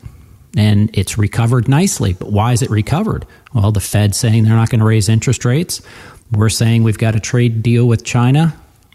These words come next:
I don't necessarily buy that. I don't think North Korea is in check. I think there are a lot of international issues we have to overcome. And I think the Fed made a mistake by saying they're gonna pause.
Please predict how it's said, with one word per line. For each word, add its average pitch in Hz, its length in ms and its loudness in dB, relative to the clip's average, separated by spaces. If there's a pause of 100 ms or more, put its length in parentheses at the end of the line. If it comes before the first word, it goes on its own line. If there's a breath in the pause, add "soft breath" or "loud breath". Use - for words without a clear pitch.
I 104 200 0
don't 117 180 0 (100)
necessarily 120 760 0
buy 107 380 0
that. 120 440 0
I 123 80 2
don't 120 180 0
think 110 220 -2
North 117 280 0
Korea 120 520 0
is 135 300 2
in 127 200 4
check. 147 480 -2 (400 loud breath)
I 110 140 0
think 117 220 0
there 113 160 2
are - 20 2
a 104 60 2
lot 104 240 2
of 117 100 0
international 120 640 2
issues 104 340 -2
we 101 120 0
have 101 180 0
to - 100 -10
overcome. 113 640 0
And 127 120 2
I 123 80 2
think 139 160 0
the 135 80 -2
Fed 147 200 -2
made 156 160 2
a 160 40 2
mistake 113 440 -2
by 107 140 0
saying 120 300 2
they're 123 120 4
gonna 127 200 2
pause. 120 520 -2